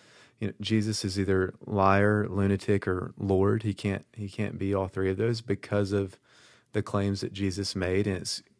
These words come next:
going back to the Word of God, relying on Scripture and what Jesus taught. And we, if we know what Jesus taught and what he said about himself and the claims that he made,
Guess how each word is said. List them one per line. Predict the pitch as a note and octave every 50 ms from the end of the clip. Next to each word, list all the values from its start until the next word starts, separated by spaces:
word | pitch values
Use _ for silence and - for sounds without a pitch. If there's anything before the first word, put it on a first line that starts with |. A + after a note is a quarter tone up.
| _ - G#2
going | G#2+ G#2+ G#2 G2 F#2
back | F#2+ F#2 F#2+ F#2+ -
to | - A#2
the | G2 G2+
Word | F#2 F#2+ G2 F#2+ G2
of | F#2+ G2+
God, | G2 F#2 F#2 F#2 G2+ G#2+
relying | G2+ G2 F#2+ F#2 F#2+ F#2+ F#2+ F#2+ F#2+ G2+ G#2+ G#2 F#2+
on | F#2+ G2+ G2 G2 G2 G2 G2 G2 - _ - - _ _ _ _ _
Scripture | - - - - A2 G#2 - - - C3 C3+ C3+ - - -
and | G#2+ G#2+ G2+
what | G2+ F#2+ - - - _ - -
Jesus | G#2 G2+ G#2+ A2 G2+ A2+ G#2 -
taught. | - A#2 B2 A#2+ - - -
And | G2 G2 G2+
we, | G#2 G#2+ G#2 - - - - - - - -
if | - G#2+ F#2 - G#2
we | G#2+ A2+ A#2+ C#3
know | C#3 A#2 G2 F#2+ F#2+ G2 G2+ A2 A2+ - _ _ - _ _ _ _ _
what | - G#2+ G2+ -
Jesus | G2 G#2 G#2 G2 F#2+ G2+ G2 - - - - _ - - _ _
taught | - - G2+ F#2+ F#2+ G2 - -
and | - G2
what | F#2+ G2 G2+
he | G#2+
said | G#2 - - G2+ F#2+ F#2+
about | G2 F#2 G2 - -
himself | G#2 G#2 G2+ - - G2 F#2+ G#2+ C3 C#3 - - _ _ - - - - - - - _ _ _ - -
and | G2 G2 G2 F#2+ F#2 F#2 F#2
the | F#2+ F#2+
claims | - - G#2+ G#2 G#2 G2
that | - G2
he | F#2+ G2
made, | F#2+ F#2+ G2+ A2+ A2+ G2 F#2+ F#2+